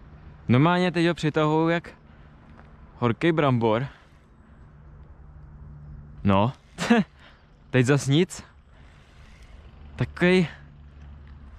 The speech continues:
taková rána. A teď zase, hm, co pak to bude? A je to kapr. Ale pěknej. Moc hezký. To už je padesátka.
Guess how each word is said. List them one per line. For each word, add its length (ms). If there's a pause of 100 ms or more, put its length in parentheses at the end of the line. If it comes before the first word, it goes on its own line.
(140)
taková 300
rána. 520 (1200)
A 80
teď 200
zase, 380 (880)
hm, 120 (880)
co 120
pak 200
to 120
bude? 260 (680)
A 100
je 60
to 120
kapr. 340 (1000)
Ale 180
pěknej. 580 (1000)
Moc 220
hezký. 540 (380)
To 120
už 100
je 140
padesátka. 680